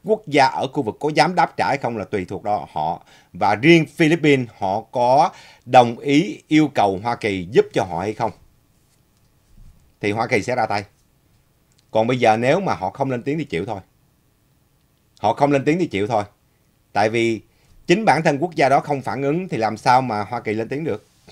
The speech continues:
Ít nhất là Philippines, họ nói, "Ồ, chúng tôi yêu cầu Hoa Kỳ đi tuần tra với chúng tôi." Thì lúc đó tình hình khác đi. Mặc dù kích hoạt lại cái hiệp ước năm một nghìn chín trăm năm mươi mốt, nhưng vẫn phải là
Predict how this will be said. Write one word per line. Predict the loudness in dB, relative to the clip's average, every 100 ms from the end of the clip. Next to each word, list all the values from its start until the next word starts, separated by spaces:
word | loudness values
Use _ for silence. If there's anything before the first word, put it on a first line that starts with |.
| -20 _ _ _ _ _
Ít | -2 4
nhất | 4 4
là | 0 0
Philippines, | 0 4 4 4 -2 _ _ _
họ | -4 -2
nói, | 0 0
"Ồ, | 6 6 6 2 -2
chúng | -2 0
tôi | 0 0
yêu | 0
cầu | 0 0 0
Hoa | -4
Kỳ | -4
đi | -4
tuần | -4 -4 0
tra | 0 2
với | 0
chúng | -2 4
tôi." | 4 4 2 _ _ _ _ _ _ _ _ -4
Thì | -2
lúc | 0 0
đó | 0
tình | 0 -4
hình | -6
khác | -6 -6
đi. | -8 -14 _ _ _ _ _ -4
Mặc | -2 0
dù | 2 2 2
kích | 0 0
hoạt | -2 -6 -4
lại | -4
cái | -4
hiệp | -6
ước | -4 -4 -4
năm | -4 -4
một |
nghìn | -4 -6
chín | -6
trăm | -6 -6
năm | -4
mươi | -2
mốt, | -2 -4 -20 _ -2
nhưng | 2 2 2 0
vẫn | 0 0 -2
phải | -2 -2
là | -2 -2 0 -2